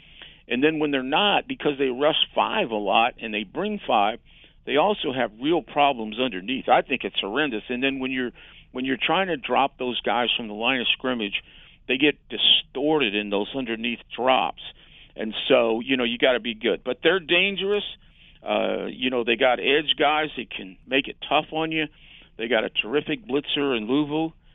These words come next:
and they have really solid corners. So, you know, there's, there's a method for them to not only be in this game. And, you know, at the end of the day, at the end of the day, they held Houston to thirteen.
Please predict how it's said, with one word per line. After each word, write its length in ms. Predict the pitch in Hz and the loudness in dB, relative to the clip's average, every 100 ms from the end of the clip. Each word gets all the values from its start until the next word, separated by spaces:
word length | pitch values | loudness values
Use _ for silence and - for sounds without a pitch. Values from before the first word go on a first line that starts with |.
| - - - | -20 -20 -8
and 160 | 120 | 0
they 80 | 131 | 4
have 240 | 113 123 95 95 | 4 2 0 -2
really 240 | 127 113 - | 0 0 2
solid 380 | 143 135 110 95 | 2 2 0 -8
corners. 420 | - 127 117 - - - | -10 -8 -6 -8 -4 2
So, 220 | 120 107 - - - - | 2 2 -6 -20 -20 -12
you 60 | 113 | -4
know, 140 | 107 | 0
there's, 260 | 101 156 160 - | 4 2 2 -2
there's 280 | 131 165 156 | 0 2 2
a 80 | 147 | 0
method 580 | 135 143 151 156 139 120 | 0 0 0 2 -2 -2
for 120 | 139 131 | -10 -2
them 360 | 135 131 131 - - - - | 0 0 -2 -10 -20 -20 -16
to 80 | - | -6
not 220 | 123 135 | 2 2
only 180 | 135 120 | 2 -2
be 180 | 104 131 | -2 0
in 60 | 143 | 0
this 120 | 135 - | -2 0
game. 240 | 123 147 135 | 0 0 -2
And, 120 | 131 | -2
you 80 | 143 | 0
know, 140 | 160 156 | 2 0
at 80 | 123 | 2
the 120 | 131 | 0
end 140 | 151 | 0
of 80 | 160 | 0
the 100 | 180 | -2
day, 440 | 147 127 120 165 - - - - - | 2 2 2 -2 -8 -20 -20 -20 -10
at 120 | - | -8
the 120 | 110 | -2
end 120 | 123 143 | 0 0
of 80 | |
the 100 | 139 | -4
day, 300 | 143 151 170 | 0 0 2
they 220 | 117 120 127 | 2 2 2
held 220 | 135 131 - | 0 0 -2
Houston 460 | 131 131 - 135 131 | -4 -4 -4 -6 -6
to 140 | 110 - | -12 -6
thirteen. 680 | 123 123 - 151 151 160 | -6 -6 -6 -4 -4 -4